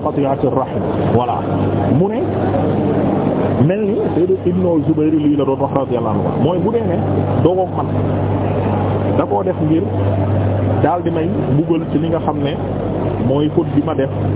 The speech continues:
ne waat naa ci Yàlla ne bu arrêté wul ma maay sa dinaa ko, dinaa ko yiir, maay gérer alalam léegi, maay nekk tuteur am, en quelque sorte quoi. <laughs> Wal iyaazu billaah. Mu ne bu dee loolu noonu la may tegee ay, ay, ay punition, mais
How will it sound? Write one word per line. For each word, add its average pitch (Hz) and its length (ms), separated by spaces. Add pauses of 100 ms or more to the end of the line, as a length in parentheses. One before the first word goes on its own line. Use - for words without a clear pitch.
(220)
ne 139 160
waat 143 300
naa 147 240
ci 147 80
Yàlla 139 260
ne 135 100
bu 131 160
arrêté 139 260
wul 131 160
ma 131 100
maay 127 280
sa 135 100
dinaa 131 260
ko, 139 200 (400)
dinaa 143 260
ko 143 120
yiir, 147 380 (840)
maay 156 220
gérer 156 200
alalam 127 360
léegi, 110 280 (300)
maay 180 160
nekk 175 240
tuteur 135 280
am, - 640
en - 40
quelque 143 240
sorte 220 220 (100)
quoi. 113 220 (500)
<laughs> - 540
Wal 123 240
iyaazu 139 280
billaah. 107 340 (400)
Mu 165 120
ne 208 100
bu 185 100
dee 214 140
loolu 202 280
noonu 156 220
la 165 60
may 175 200 (240)
tegee 151 360
ay, 135 140 (120)
ay, 135 160 (100)
ay 135 80 (120)
punition, 143 460
mais 113 220